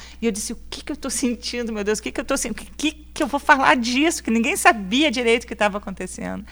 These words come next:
Mas no fim saiu um texto, daí mandei. Foi... e, e uma outra vez também, quando Paulo Francis morreu, eu tava de férias, eu me lembro que eu tava na praia,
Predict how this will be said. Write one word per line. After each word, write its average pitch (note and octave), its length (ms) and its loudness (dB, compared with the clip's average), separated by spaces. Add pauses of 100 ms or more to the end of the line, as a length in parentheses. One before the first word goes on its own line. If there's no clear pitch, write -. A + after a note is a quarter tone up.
(260)
Mas F3+ 100 2
no F#3 80 2
fim G#3+ 180 2
saiu F#3+ 360 2
um G3+ 120 -6
texto, F3+ 440 -2
daí F3 120 -6
mandei. E3 520 -2 (520)
Foi... E3+ 680 -2
e, G3+ 120 -4
e A#3 80 2
uma A#3+ 200 2
outra C#4 240 4
vez A3+ 160 0
também, G3 300 -2
quando F#3 220 -4
Paulo B3 280 6
Francis G3+ 440 -4
morreu, E3+ 420 -2
eu F#3 60 -4
tava F3+ 180 -2
de F3+ 100 -10
férias, F#3 600 2 (260)
eu D#3 80 -4
me D#3+ 60 -2
lembro F3 140 0
que - 60 -2
eu F3+ 40 0
tava E3 180 2
na F3 120 2
praia, E3+ 760 2